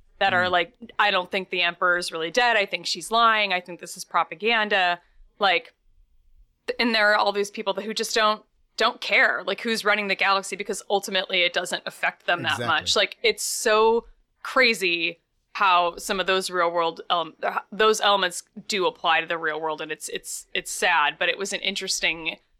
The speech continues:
Speaker 1: addition to this book, and it, it sort of rounded
Speaker 2: Yeah.
Speaker 1: out that sort, that whole Halcyon arc for me in this book, because
Speaker 2: Mm-hmm.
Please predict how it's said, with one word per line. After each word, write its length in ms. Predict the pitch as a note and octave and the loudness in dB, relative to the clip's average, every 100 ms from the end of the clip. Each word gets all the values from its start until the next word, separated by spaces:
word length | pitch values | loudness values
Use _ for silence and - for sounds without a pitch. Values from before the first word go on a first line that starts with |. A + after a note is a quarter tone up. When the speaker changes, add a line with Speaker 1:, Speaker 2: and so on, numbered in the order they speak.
| - | -8
Speaker 1:
addition 420 | G#3 G3+ G3+ G3+ G3 | -4 0 0 -2 -4
to 100 | F#3 | -4
this 180 | F3+ - | -6 -6
book, 400 | - C#3+ - - | -4 -2 -2 -2
and 140 | G3+ | 2
it, 180 | F#3 F#3 | 2 2
it 160 | G#3 F#3+ | 0 -2
sort 240 | - A#3+ | 2 2
of 160 | A3+ E3+ | 2 2
rounded 480 | F3 F3 F3+ F3+ E3 | 2 4 2 2 0
Speaker 2:
Yeah. 160 | D#3+ | 4
Speaker 1:
out 220 | E3 E3 - | 4 4 2
that 240 | E3+ - | -2 -2
sort, 420 | - G3 F3+ E3 | -6 0 0 0
that 180 | F3+ F3 | 0 0
whole 240 | - F3+ | 0 0
Halcyon 600 | E3+ D#3+ D#3+ - F#3+ F3+ F#3 | 2 0 -2 -2 0 0 2
arc 380 | G#3 A3+ B3 - _ _ - - - | 2 2 0 -12 _ _ -20 -12 2
for 160 | A#3+ A#3+ | 4 4
me 120 | B3+ | 2
in 80 | B3+ | 0
this 160 | C4+ | -2
book, 320 | - C#4+ C#4+ | 0 0 0
because 360 | - F#3 G3+ C3 | -2 -2 -2 -4
Speaker 2:
Mm-hmm. 220 | G2 G#2+ | -10 -12